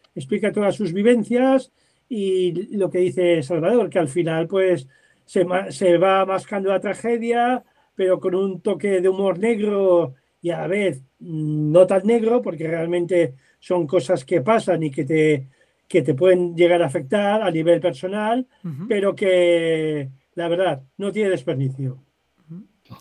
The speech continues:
Speaker 2: Eh, en la reseña nos dices que conforme avanza la novela, y no vamos a destriparla, evidentemente, aparece una situación trágica, eh, se va,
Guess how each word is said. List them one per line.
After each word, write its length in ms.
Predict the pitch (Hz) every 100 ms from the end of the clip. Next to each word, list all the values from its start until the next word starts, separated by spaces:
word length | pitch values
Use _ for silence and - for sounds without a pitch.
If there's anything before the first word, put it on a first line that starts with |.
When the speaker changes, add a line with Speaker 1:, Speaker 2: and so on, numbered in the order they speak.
| - - _ 135
Speaker 2:
Eh, 440 | 202 185 175 180
en 80 | 180
la 100 | 175
reseña 540 | 175 143 190 214 226 226
nos 260 | 220 196
dices 380 | 175 208 233 233
que 480 | - 196 185 185 180
conforme 420 | 190 170 180 165
avanza 320 | 165 170 170 202
la 120 | 202
novela, 380 | 196 196 202 202
y 80 |
no 140 | 156 151
vamos 220 | 156 143
a 60 | 165
destriparla, 720 | 147 170 147 175 170 180 359
evidentemente, 840 | 208 160 160 151 165 165 156 202 208 - _ _ _ -
aparece 720 | 180 147 175 180 175 208 202
una 160 | 202
situación 600 | 170 190 190 143 196 190
trágica, 800 | 190 202 - 185 170 165 - 190
eh, 60 | 214
se 140 | - 175
va, 340 | 180 190 -